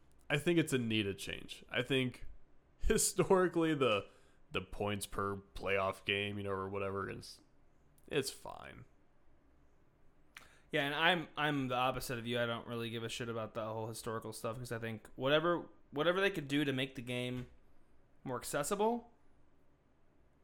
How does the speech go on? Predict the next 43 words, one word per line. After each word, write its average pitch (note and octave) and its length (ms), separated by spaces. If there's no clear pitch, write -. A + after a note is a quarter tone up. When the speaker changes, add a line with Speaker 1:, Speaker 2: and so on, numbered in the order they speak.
Speaker 2:
just E3 220
better C#3+ 200
content. C#3+ 580
And D3 360
the C#3+ 100
playoffs G3 480
is C3 60
so F3 260
long, D#3 580
your - 100
casual F#3+ 360
fan C#3 280
just A#2 200
knocks B2+ 440
out. G#2+ 300
They D#3+ 120
see F#3+ 140
the E3+ 100
first A3 380
round F3+ 160
and F3 80
they're D3+ 80
like, C#3 200
"Oh, A3+ 100
there's F3+ 160
all D3 100
these C#3 160
games E3 260
being C#3 160
played. B2+ 260
Cool, C#3+ 260
fun, C3+ 200
fun, A#2+ 160
fun. D3 200
Speaker 1:
What D3 80
Speaker 2:
Different C3+ 240
game C3+ 160
every B2+ 160
day, B2+ 120
multiple B2+ 300
games A#2+ 240
every A2 160
day." B2+ 260